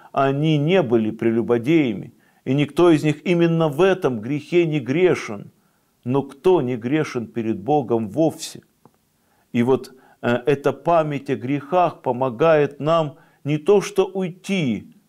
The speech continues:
от женщины, взятой в прелюбодеянии, а не привести её на суд, пожалеть её.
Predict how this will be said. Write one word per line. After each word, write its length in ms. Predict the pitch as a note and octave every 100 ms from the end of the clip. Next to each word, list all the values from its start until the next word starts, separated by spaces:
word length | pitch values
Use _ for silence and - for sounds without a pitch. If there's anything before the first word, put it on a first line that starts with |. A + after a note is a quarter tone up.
| _
от 200 | C3+ B2
женщины, 800 | F#2+ C3+ D#3+ B2+ - A2+ G#2 G2 - _ _
взятой 640 | - G2+ C#3 C3 - G2+ G2+ _
в 80 | _
прелюбодеянии, 1080 | - B2+ B2 G2+ A2+ A#2+ B2 B2+ G2+ F#2 - _ _ _ _ _
а 140 | C3+ C#3
не 120 | D3
привести 800 | D3 C#3+ C#3+ C3+ - C#3+ B2+ A#2
её 220 | G#2+ A#2
на 160 | A2 A#2+
суд, 520 | - A#2+ - _ _ _ _ _ _ _ _ _ _
пожалеть 760 | B2+ A2 D#3 E3 F#3 B2+ - -
её. 460 | A#2+ B2+ A#2 F#2+